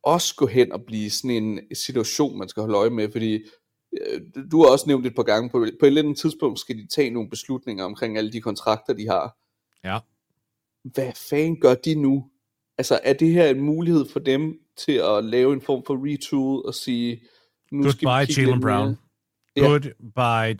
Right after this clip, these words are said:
Speaker 2: Jaylen Brown, og måske endda allerede den her sommer.
Speaker 1: Ja, det var faktisk præcis det, jeg tænkte, om,
Speaker 2: Ja.
Speaker 1: om det ikke skal være sådan noget, man holder øje med.
Speaker 2: Jo, jamen, det er på radaren. Det er, det er, hvis, prøv at høre her. Boston kommer ud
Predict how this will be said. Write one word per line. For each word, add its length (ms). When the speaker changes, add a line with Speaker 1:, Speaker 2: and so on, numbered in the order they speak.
Speaker 2:
Jaylen 260
Brown, 300
og 200
måske 420
endda 200
allerede 320
den 120
her 100
sommer. 240
Speaker 1:
Ja, 160
det 100
var 60
faktisk 440
præcis 340
det, 120
jeg 100
tænkte, 300
om, 140
Speaker 2:
Ja. 180
Speaker 1:
om 200
det 80
ikke 260
skal 220
være 200
sådan 140
noget, 140
man 140
holder 220
øje 200
med. 180
Speaker 2:
Jo, 120
jamen, 260
det 240
er 80
på 160
radaren. 380
Det 80
er, 220
det 180
er, 160
hvis, 280
prøv 120
at 60
høre 160
her. 200
Boston 380
kommer 200
ud 300